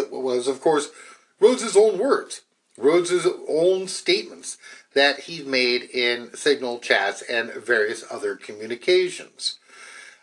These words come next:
I think this testimony would actually be a great case to use in law school as an example of why it's generally a bad idea for criminal defendants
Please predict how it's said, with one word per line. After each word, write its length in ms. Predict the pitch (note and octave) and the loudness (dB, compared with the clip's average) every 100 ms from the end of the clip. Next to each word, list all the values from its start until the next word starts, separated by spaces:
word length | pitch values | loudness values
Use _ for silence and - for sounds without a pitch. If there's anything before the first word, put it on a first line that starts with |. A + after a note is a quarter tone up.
| - | 0
I 140 | D#3 | 2
think 180 | E3 G#3 | 4 2
this 360 | G3 - - - | 0 -4 -12 -4
testimony 480 | - D#3+ E3 D3+ C#3+ | 2 2 0 -2 2
would 140 | C3+ | 4
actually 320 | C3+ C#3 C#3 C3 | 4 2 0 -4
be 240 | C3 C3 | 0 2
a 300 | A#2+ A2 G2+ - - _ _ B2+ | 2 0 -2 -10 -20 _ _ -4
great 320 | C3+ D#3 D#3 | 0 0 -4
case 340 | - D3 C#3 | -6 -4 -4
to 60 | C3+ | -6
use 220 | C3 C3 | -4 -4
in 120 | A#2+ | -2
law 240 | A#2+ D3+ D3+ | 2 2 2
school 440 | - G2 E2+ E2 _ - - - | -2 -8 -8 -10 _ -20 -10 -2
as 160 | C3+ | 0
an 80 | C#3+ | 0
example 480 | C3+ C#3 C#3 C3+ C3 | 0 0 2 2 0
of 100 | A#2 | -2
why 300 | A#2 C3+ C3+ | -2 2 2
it's 120 | C3 | 0
generally 640 | - - D3+ C#3+ C3 B2 | -12 -4 -2 0 0 0
a 60 | A2 | -4
bad 420 | - A#2 C3 C#3 | -4 0 2 4
idea 500 | C3 A#2+ F#2 F#2+ F#2 | 2 0 -4 -6 -6
for 180 | - A#2+ | -6 -10
criminal 420 | - A2+ A2 A2 | -2 -2 -2 -8
defendants 580 | G#2+ - E2+ C#2+ - | -10 -8 -8 -8 -14